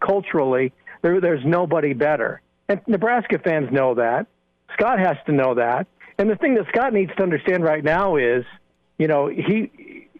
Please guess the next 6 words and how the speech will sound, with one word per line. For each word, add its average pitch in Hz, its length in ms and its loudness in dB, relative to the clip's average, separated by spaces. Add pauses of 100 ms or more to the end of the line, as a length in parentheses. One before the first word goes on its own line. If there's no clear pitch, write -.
(1080)
Nebraskans 180 640 0
have 143 240 0
backed 156 320 -2
him 156 320 0 (240)
so 190 160 2
much 175 220 -2